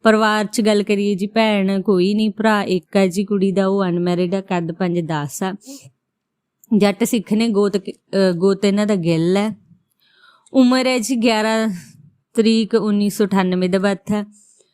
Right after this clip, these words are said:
ਰਿਸ਼ਤਾ ਚਾਹੀਦਾ ਜੀ, ਕੰਮ ਆ ਵੈ-, ਅਹ,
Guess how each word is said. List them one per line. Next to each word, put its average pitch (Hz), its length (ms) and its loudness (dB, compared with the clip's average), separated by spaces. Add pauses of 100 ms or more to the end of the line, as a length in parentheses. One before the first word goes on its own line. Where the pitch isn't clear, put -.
(440)
ਰਿਸ਼ਤਾ 226 420 2
ਚਾਹੀਦਾ 220 480 0
ਜੀ, 233 300 0 (2250)
ਕੰਮ 240 380 2
ਆ 262 160 0
ਵੈ-, 226 240 0
ਅਹ, 196 400 0